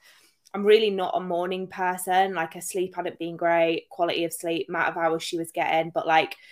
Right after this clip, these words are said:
trying to get up earlier to, like, get shit done. I'm really not a morning person." And I said to her, I was like, "You last edited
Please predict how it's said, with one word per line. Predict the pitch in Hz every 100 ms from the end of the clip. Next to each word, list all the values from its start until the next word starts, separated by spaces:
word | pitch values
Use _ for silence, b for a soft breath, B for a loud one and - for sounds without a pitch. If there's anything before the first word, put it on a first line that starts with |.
| b b
trying | - 190 190
to | -
get | -
up | 175 185
earlier | 175 175 170
to, | 165
like, | 180 165
get | 165 -
shit | - -
done. | 196 175 170
I'm | 175
really | 175 175
not | -
a |
morning | 175 185 190 196
person." | 185 165 - - 156 185 b b b b _
And | 202
I |
said | 208 214 202
to | 220
her, |
I | 180
was | 185
like, | 185 -
"You | 175 226 254
last | 262 254 - -
edited | 196 190 247 - 190